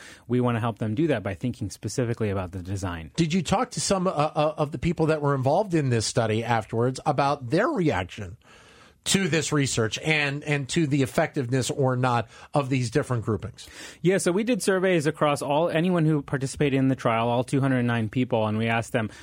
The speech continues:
Speaker 1: you know, what were things that worked well, what were things that didn't? And, um, we had a really positive e-, experience in that we had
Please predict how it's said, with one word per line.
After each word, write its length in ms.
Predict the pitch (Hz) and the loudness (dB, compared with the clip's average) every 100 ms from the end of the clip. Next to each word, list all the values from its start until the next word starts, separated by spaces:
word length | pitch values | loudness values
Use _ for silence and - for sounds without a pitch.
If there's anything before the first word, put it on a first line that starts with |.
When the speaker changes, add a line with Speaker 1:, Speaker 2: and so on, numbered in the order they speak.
| - | -6
Speaker 1:
you 80 | 131 | 0
know, 40 | 135 | 2
what 100 | 170 | 2
were 100 | 147 | 2
things 220 | 151 131 | 2 2
that 120 | 123 | 0
worked 200 | 120 107 | 0 0
well, 280 | 120 120 120 | 2 2 2
what 140 | 117 | 0
were 120 | 117 | -2
things 280 | 107 117 107 | -2 -2 -2
that 160 | 107 95 | -4 -2
didn't? 400 | 113 101 90 - | -2 -2 -4 -8
And, 400 | 123 113 113 107 | -4 -2 0 0
um, 220 | 110 107 | 0 0
we 80 | 131 | -2
had 80 | - | -2
a 60 | |
really 200 | 208 240 | -2 0
positive 480 | 226 147 147 165 151 | 0 0 2 2 2
e-, 100 | 143 - | 0 -2
experience 520 | - - 160 139 131 | -6 0 2 2 0
in 100 | 117 | 0
that 180 | 113 120 | 0 0
we 100 | 127 | 2
had 220 | 127 | 0